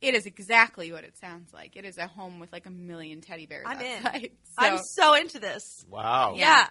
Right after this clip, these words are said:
Speaker 1: So, so those are some of my top picks for
Speaker 2: Oh.
Speaker 1: light displays around Saint Louis.
Speaker 2: When you see Candy Cane Lane, I don't, you know, um, do you know where Mom's Deli is on Jameson?
Speaker 1: Yes.
Speaker 2: What's that? There's, like, a random house
Speaker 1: Oh, yeah,
Speaker 2: there?
Speaker 1: that random house is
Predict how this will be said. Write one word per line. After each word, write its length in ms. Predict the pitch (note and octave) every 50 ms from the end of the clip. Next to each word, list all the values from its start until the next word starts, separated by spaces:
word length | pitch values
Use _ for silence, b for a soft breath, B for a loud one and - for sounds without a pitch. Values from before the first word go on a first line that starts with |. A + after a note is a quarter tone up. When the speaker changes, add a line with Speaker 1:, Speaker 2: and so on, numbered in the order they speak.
| - _ _ _
Speaker 1:
So, 120 | - C#4
so 80 | C4+ E4+
those 240 | E4+ F#4 F#4+ G#4 F4+
are 40 | G4
some 180 | F#4 G4+ F#4 E4
of 60 | D#4
my 100 | C#4 A3+
top 420 | - - - C#4+ C#4 - - _
picks 400 | _ G#3+ E3 D#3+ - - - -
for 140 | - A3+ G#3+
Speaker 2:
Oh. 60 | G3+
Speaker 1:
light 200 | G#3+ G3+ G3 F#3
displays 420 | - G3 - _ G3 E3+ D#3 D#3 F3
around 240 | E3 D3+ D3+ D3+ F3
Saint 180 | - E3+ -
Louis. 140 | D3+ D3+ - - - -
Speaker 2:
When 160 | C4+ C#4 D4
you 120 | D4 D4
see 240 | - - F4+ F4 E4+
Candy 300 | - - E4+ D#4+ D4+ D4+
Cane 320 | - - C#4 C#4 C4 B3+ B3
Lane, 420 | C4 C4+ C#4 C4+ B3+ B3+ A#3+ A#3 - _ _ _ _ _
I 100 | A#3+ B3+ C#4
don't, 160 | D4+ D4 - - _ _
you 140 | C4+ B3+ C#4
know, 240 | C#4 C#4+ C#4+ C#4+ C#4
um, 440 | C4 A#3+ A#3 A3 G#3 G3+ G3 G3 _ _
do 80 | - C#4+
you 20 |
know 80 | D4+ D4
where 100 | C#4+ C4
Mom's 340 | A#3+ A#3 A#3 A#3+ B3+ A#3+
Deli 320 | - B3 A3+ A3+ B3 B3+ B3+
is 140 | B3+ A#3+ A#3+
on 160 | A3 G#3 G3+
Jameson? 500 | A3+ A3 A3+ A#3 C#4 C4 - E4 E4 E4+ E4+
Speaker 1:
Yes. 140 | - - - b b b b _
Speaker 2:
What's 280 | A#3 D#4 G4+ - - -
that? 260 | G4+ F#4+ F#4+ G#4 G#4 -
There's, 160 | F#4+ F#4+ - G#4
like, 120 | G#4 G4+
a 120 | F4 D#4+ D4
random 300 | E4+ F4+ G4 F#4 F4+ F4+ F#4
house 260 | E4 F4 E4 F4+ -
Speaker 1:
Oh, 100 | F4 G4+
yeah, 200 | F#4+ F#4 F#4 E4
Speaker 2:
there? 20 | -
Speaker 1:
that 160 | - - D4
random 260 | D4 D4+ E4 F4 D4+
house 260 | C#4 C4 D4 F4+ F#4 D4+
is 80 | A#3